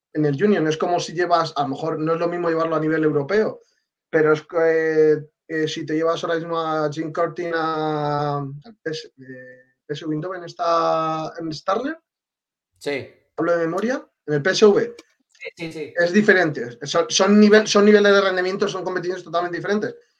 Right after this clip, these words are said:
Speaker 1: Pero son dos tipos que ha-, han trabajado juntos en un club, conocen, y entonces han llevado ese modelo, que creo es una cosa que, que hablé con John hace dos, eh, con, con la llegada de, de estos dos tipos a,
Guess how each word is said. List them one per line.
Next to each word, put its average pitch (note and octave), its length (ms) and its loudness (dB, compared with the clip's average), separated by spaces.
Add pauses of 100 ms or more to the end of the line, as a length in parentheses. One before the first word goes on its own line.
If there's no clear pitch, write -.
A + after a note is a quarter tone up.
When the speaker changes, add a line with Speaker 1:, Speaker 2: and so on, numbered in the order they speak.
(200)
Speaker 1:
Pero D#3 160 4
son F#3+ 260 -4
dos E3+ 220 -4
tipos F#3 240 -2
que - 80 -2
ha-, D3 140 -2 (140)
han D#3+ 140 -6
trabajado E3 360 0
juntos A3 360 0
en C#3 80 -4
un D3+ 100 -4
club, G3+ 380 2 (340)
conocen, D#3 460 -2
y D#3 140 -4
entonces D3+ 400 -4
han E3+ 80 -2
llevado F#3+ 280 0
ese G3+ 200 2
modelo, G3+ 400 0
que - 80 -20
creo F3 160 -8
es F3+ 100 -8
una E3+ 160 -2
cosa F3 240 -6
que, D#3+ 400 -2 (340)
que F3 120 0
hablé D#3+ 240 2
con D#3+ 200 0
John E3+ 140 0
hace D#3+ 220 -2
dos, D3+ 260 -2
eh, D3+ 480 4
con, D3 460 -4
con D#3 120 0
la D3 120 0
llegada E3 320 0
de, D#3+ 400 -2
de E3+ 100 -6
estos E3+ 180 -8
dos D#3+ 160 -6
tipos - 300 -6
a, D3 340 0